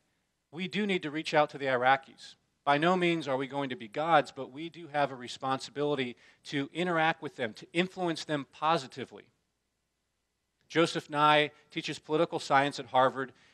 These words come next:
and he coined a term in the nineteen nineties, soft power.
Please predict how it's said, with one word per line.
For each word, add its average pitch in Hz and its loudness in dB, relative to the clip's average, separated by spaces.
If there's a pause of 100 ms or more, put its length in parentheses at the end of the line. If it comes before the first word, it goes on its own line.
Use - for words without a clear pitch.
and 139 -8
he - -4
coined 185 -2
a 175 -2
term 151 -4
in 135 -10
the 127 -10
nineteen 135 -4
nineties, 127 -2
soft 123 0
power. 101 -6